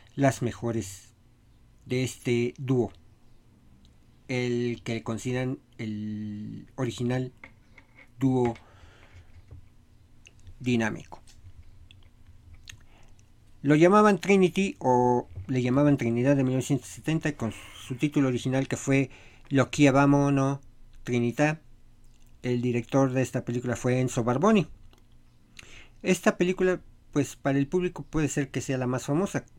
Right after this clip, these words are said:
además de que es un ejemplo del conocido Spaghetti Western, que fue un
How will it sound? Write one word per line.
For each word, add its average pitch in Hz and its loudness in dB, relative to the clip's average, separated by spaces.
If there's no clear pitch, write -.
además 135 4
de 147 -8
que 151 0
es 143 -2
un 139 2
ejemplo 131 -2
del 117 -4
conocido 123 -2
Spaghetti 117 -4
Western, 123 0
que - -8
fue 123 -4
un 110 -2